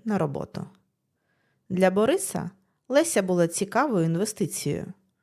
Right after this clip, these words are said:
Молода жінка із хорошої віручої сім'ї створювала йому респектабельний образ, який він вже зміг успішно використати для перспективних знайомств і навіть декількох контактів.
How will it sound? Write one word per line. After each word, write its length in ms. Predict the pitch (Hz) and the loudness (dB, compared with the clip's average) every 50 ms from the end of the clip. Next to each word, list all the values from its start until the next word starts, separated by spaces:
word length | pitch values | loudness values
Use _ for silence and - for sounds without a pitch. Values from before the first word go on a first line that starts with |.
| _ _ _ _ _ | _ _ _ _ _
Молода 420 | - 165 160 160 160 160 160 156 147 | 0 0 2 2 2 2 2 2 2
жінка 420 | 143 143 147 185 254 285 - - | 2 0 0 -2 -2 -2 -2 0
із 160 | 147 147 143 | 0 0 0
хорошої 600 | - - 165 147 151 185 226 - - - 160 147 | -2 -2 -2 0 0 -2 -4 -4 -2 -2 0 0
віручої 580 | 139 143 160 180 196 180 185 - - 165 156 160 | 2 2 2 2 0 0 -2 -2 -2 0 0 0
сім'ї 540 | - - - 247 240 226 180 151 147 165 - _ _ _ _ _ _ _ _ _ | -2 -2 -2 0 0 0 0 -2 -4 -6 -8 _ _ _ _ _ _ _ _ _
створювала 800 | - - - - - 156 160 185 254 269 202 151 139 139 143 147 | -12 -12 -8 -2 2 4 4 6 6 4 4 2 2 2 2 2
йому 240 | 147 143 143 147 151 | 2 2 2 2 2
респектабельний 880 | 151 147 - - - 170 170 - - 165 160 160 170 165 170 180 214 233 | 2 0 0 -2 -4 -4 -2 0 2 2 2 2 2 0 2 0 0 -2
образ, 640 | 190 - 220 185 156 - - 135 - - - - - _ _ _ _ _ _ _ _ _ _ | -2 0 0 0 0 -2 -4 -4 -6 -8 -14 -18 -20 _ _ _ _ _ _ _ _ _ _
який 300 | 202 190 190 190 208 196 | -4 -4 0 2 4 4
він 200 | 190 190 190 190 | 6 6 6 4
вже 200 | 185 196 190 185 | 4 2 0 0
зміг 280 | 180 185 185 180 190 - | 0 0 0 0 0 -2
успішно 540 | - 247 - - - 196 190 190 - 180 151 | -4 -6 -6 -4 -4 -2 -2 0 0 0 0
використати 840 | 135 160 - - - 262 190 165 - - - 147 143 - - 180 185 - - - - _ _ _ | 0 0 -2 0 0 0 0 0 -2 -4 -6 -6 -6 -6 -8 -10 -10 -12 -18 -20 -20 _ _ _
для 180 | 202 196 214 196 | -2 0 0 2
перспективних 880 | 196 202 196 196 - - 277 285 - - - 214 165 160 156 151 147 | 2 2 0 0 0 0 -2 -2 -2 -2 0 0 2 2 2 0 0
знайомств 760 | 151 147 151 156 151 135 143 190 254 269 - - - - - _ _ _ _ _ _ _ - | -2 0 0 2 2 2 0 -2 -2 -4 -8 -12 -14 -18 -20 _ _ _ _ _ _ _ -4
і 100 | - 214 | 0 2
навіть 380 | 185 170 165 175 220 214 190 | 4 4 4 2 0 -2 0
декількох 560 | 151 151 147 - - 180 175 - - 180 - - | 0 0 0 0 -4 -8 -6 -4 -4 -4 -2 -2
контактів. 580 | 233 233 233 233 214 170 - - - - 92 | -2 -2 0 0 -2 -2 -2 -4 -8 -12 -12